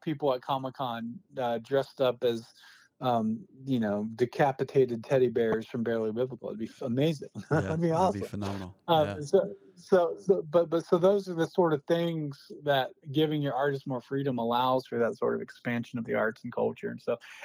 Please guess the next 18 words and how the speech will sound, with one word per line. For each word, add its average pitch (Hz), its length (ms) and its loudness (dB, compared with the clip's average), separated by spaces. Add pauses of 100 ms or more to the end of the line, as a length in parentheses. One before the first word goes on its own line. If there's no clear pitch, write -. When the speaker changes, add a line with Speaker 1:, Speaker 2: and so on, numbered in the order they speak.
Speaker 1:
And 202 120 6
that 254 120 6
just 220 200 -6
takes 165 260 2
years 170 640 2
and 127 180 -2
years 143 720 0
of 117 200 -4 (120)
just, 123 380 -6 (440)
you 151 120 -2
know, 120 580 -2
wh-, 143 240 0
you 139 100 -4
know, 113 360 -4
if, 127 80 -8 (400)
if, 135 260 -2
if 139 200 -2
you, 139 140 -2